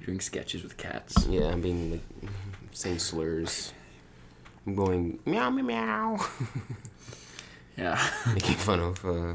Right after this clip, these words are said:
Speaker 2: mentally ill cats. <laughs> That's the punchline for some reason. <laughs> Dude, I'm not even gonna lie. Did you wa-, did you watch Mind of Mencia?
Speaker 1: No.
Speaker 2: No, I did. I loved it.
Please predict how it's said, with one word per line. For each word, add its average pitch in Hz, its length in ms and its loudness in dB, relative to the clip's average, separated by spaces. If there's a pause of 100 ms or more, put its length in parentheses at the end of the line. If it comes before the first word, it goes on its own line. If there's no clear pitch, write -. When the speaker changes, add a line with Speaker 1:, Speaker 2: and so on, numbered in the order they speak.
Speaker 2:
mentally 90 460 0
ill 85 200 0
cats. - 580 6 (840)
<laughs> - 880 -8
That's - 220 -2
the - 100 -6
punchline 64 560 -2
for - 80 -14
some - 200 -6
reason. 113 920 8 (180)
<laughs> - 140 -8
Dude, 151 340 12
I'm 113 180 12
not 156 160 12
even 156 160 12
gonna 107 100 12
lie. 98 240 10
Did - 180 -6
you 131 80 4
wa-, 127 80 12
did 110 160 8
you 123 60 6
watch 135 160 8
Mind 139 180 2
of 143 60 -2
Mencia? 160 320 -4 (100)
Speaker 1:
No. 101 300 -4 (320)
Speaker 2:
No, 147 400 12
I 113 100 10
did. 90 260 8
I 87 60 8
loved 87 320 4
it. 78 160 4